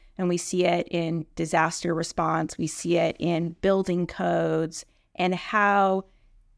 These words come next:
you know, little changes in these areas, especially around sort of building codes, procurement,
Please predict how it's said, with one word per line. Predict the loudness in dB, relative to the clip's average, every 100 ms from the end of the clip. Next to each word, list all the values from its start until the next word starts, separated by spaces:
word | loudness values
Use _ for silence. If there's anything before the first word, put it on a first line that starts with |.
| -4
you | 2
know, | 4 4 0
little | 0 2 4 2 0
changes | -6 -2 0 4 4 2 0 0 -4 -6
in | -2 0
these | 2 0 0
areas, | -2 0 0 0 -2 -6
especially | -10 -6 -2 0 2
around | 2 2 0
sort | -2 -4
of | -2
building | 0 0
codes, | 0 0 0
procurement, | -6 -10 -10 -8 -2 0 2 0 -2